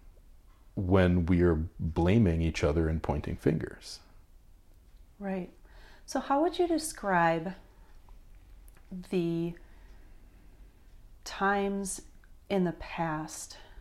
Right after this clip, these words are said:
Speaker 2: when we didn't feel the polarity flowing? Like,
Speaker 1: Mm-hmm.
Speaker 2: it wasn't conflict. We just didn't, what, what we called it was we didn't feel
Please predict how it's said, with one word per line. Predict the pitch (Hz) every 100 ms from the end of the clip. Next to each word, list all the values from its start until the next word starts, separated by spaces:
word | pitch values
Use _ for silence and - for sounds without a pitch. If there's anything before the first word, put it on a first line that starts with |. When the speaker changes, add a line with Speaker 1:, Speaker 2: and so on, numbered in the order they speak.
| - -
Speaker 2:
when | 180 170 180 165 165 165 170 - - - - - - - - - - - -
we | 180 196 214
didn't | 226 180 - - - - - -
feel | 185 185 175 165 165 160 - - - - - - - - - -
the | 185 180
polarity | - 196 175 170 170 170 170 165 165 160 - - - - - - -
flowing? | - - 170 143 - - 180 - 202
Like, | 185
Speaker 1:
Mm-hmm. | - -
Speaker 2:
it | 208
wasn't | 214 233 262 240 - - -
conflict. | - - 175 208 - - - - - - - - - - -
We | 196 208
just | 220 -
didn't, | 226 214 202 - - -
what, | 190 - 196
what | 208 180
we | 226
called | 247 - 165 160
it | 160
was | 170 165
we | 165 196
didn't | 214 -
feel | - - 185 175 175 165